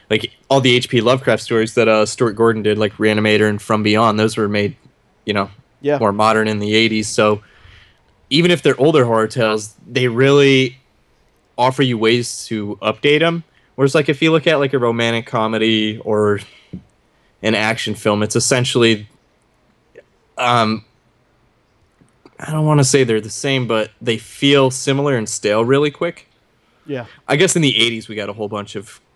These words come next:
Speaker 1: great kinda newer action flicks, but even some of those had sci-fi or horror elements like Aliens and Predator.
Speaker 2: Yeah. And in, and the, that's why I think, like, a lot of those action movies, th-, Hollywood is starting to bring them back a little bit 'cause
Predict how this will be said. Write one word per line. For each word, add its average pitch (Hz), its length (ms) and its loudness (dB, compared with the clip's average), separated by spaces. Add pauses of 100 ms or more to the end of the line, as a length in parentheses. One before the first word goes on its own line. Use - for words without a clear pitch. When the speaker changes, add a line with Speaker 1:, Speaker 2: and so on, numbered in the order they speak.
(160)
Speaker 1:
great 101 420 -6
kinda 101 240 -8
newer 104 320 -2
action 101 360 -8
flicks, - 480 -4 (220)
but - 100 0
even 160 200 2
some 151 160 2
of 127 60 0
those 123 200 4
had 107 160 2
sci-fi 107 440 0
or 104 180 -2
horror 113 280 2
elements 110 360 -2
like 110 220 -4
Aliens 110 460 -2
and 110 140 -6
Predator. 113 460 0 (300)
Speaker 2:
Yeah. 190 220 -4 (1200)
And 185 160 -6
in, 180 120 -6
and 175 220 -4
the, 170 320 2
that's 180 260 -2
why 180 300 -2
I 170 60 -4
think, 170 280 -10
like, 165 360 -8 (500)
a 180 80 -8
lot 170 220 2
of 165 40 -8
those 165 200 -2
action 156 400 -8
movies, 156 400 -8
th-, - 160 -16
Hollywood 147 680 -6
is 135 80 -12
starting 147 300 -8
to 135 60 -8
bring 147 260 -6
them 139 120 -8
back 127 380 -12
a 131 60 -10
little 127 240 -6
bit 123 200 -10
'cause 123 300 -12